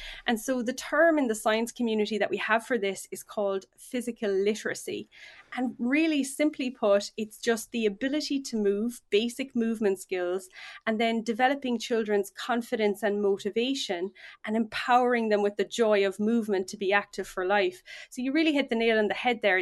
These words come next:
This isn't about making Olympic champions out of anybody. It's really giving them the tools and the joy to be active and leave, lead an active life, because we know that kids who are active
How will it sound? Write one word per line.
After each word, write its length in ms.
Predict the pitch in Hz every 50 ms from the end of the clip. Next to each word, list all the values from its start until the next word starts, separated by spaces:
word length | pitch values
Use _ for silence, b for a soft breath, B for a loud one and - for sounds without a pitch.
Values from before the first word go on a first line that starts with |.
| 359
This 160 | - 302 277
isn't 200 | 294 269 240 254
about 260 | 226 214 226 214 208 -
making 320 | 220 202 208 226 214 202
Olympic 320 | 208 226 233 233 240 208
champions 540 | - - 220 214 214 - 220 208 208 202 208
out 120 | 196 196 202
of 120 | 190 185
anybody. 540 | 190 214 254 269 226 220 208 180 175 180 B B B B B B
It's 220 | 233 233 233 - -
really 360 | 240 262 277 269 277 269 269 - - - -
giving 280 | - 269 277 277 277 269
them 180 | 254 233 226 208
the 80 | 214
tools 640 | 214 - - - 285 277 277 285 285 285 285 277 269 - -
and 400 | 208 208 208 208 208 208 202 - B B B B B B
the 320 | - 233 226 220 220 214 196 -
joy 480 | - 233 247 294 370 427 302 226 208 214 -
to 180 | - 262 220
be 200 | 214 - 240 233 - -
active 400 | 262 254 - - - 254 233 214
and 180 | 220 214 208
leave, 300 | 190 220 240 262 269 - 226 214 -
lead 320 | - 220 214 233 226 226 226
an 100 | 233 240
active 380 | 240 233 226 - 240 220 202
life, 340 | 214 226 240 214 202 - - -
because 280 | - 226 - 254 220 220
we 120 | 240 240
know 180 | 247 269 285 285
that 220 | - 214 214 -
kids 440 | - - 262 240 208 - - - - _ _ -
who 100 | - 220
are 160 | 202 262 339 330
active 420 | 226 202 208 - - 208 208 214